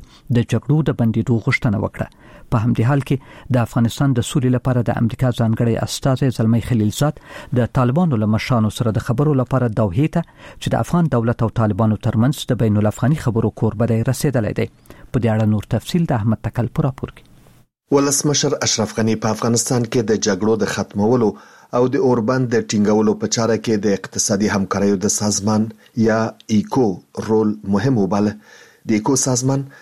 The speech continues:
Speaker 2: د افغانستان، ایران، پاکستان، تاجکستان او ترکیه په ګډون لس غړي لري چې څوارلسمه سرمشري ځای پرون مازدیګر په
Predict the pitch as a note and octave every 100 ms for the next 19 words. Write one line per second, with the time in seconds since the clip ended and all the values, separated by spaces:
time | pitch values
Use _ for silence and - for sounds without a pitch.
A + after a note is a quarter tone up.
0 | - A2+ G#2 A2 G#2 - A#2+ A#2+ A#2 -
1 | - G#2+ G#2+ A2+ A2+ - G2 - - G#2+
2 | G#2+ G#2+ G2 G#2 - - G#2+ G#2+ G2+ G2
3 | F#2+ G#2 F#2 C#3 C3 G#2 G#2 F#2 G2+ G2+
4 | - _ G#2+ G#2+ G#2+ - G2+ C3 A#2+ A2+
5 | A2+ A2+ C3 C3 - - - - C#3+ B2+
6 | A#2+ - C#3+ B2+ - G2+ G2 - A2+ G#2+
7 | G2 F2+ - A2 C3+ F#2+ F2+ G2 G2 F#2+
8 | - - _ -